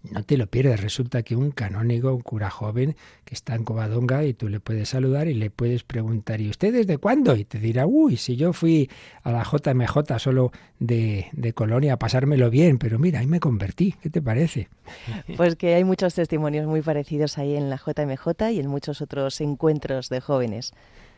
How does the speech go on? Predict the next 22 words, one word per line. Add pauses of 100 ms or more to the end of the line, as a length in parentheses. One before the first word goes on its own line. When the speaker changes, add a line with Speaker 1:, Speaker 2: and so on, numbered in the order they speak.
(240)
Speaker 1:
Por
eso, (120)
pues
ahora
que
ya
se
acerca
otra,
¿verdad? (600)
Eh,
pensemos
eso,
que,
que
son
instrumentos
de
Dios
en
su
iglesia,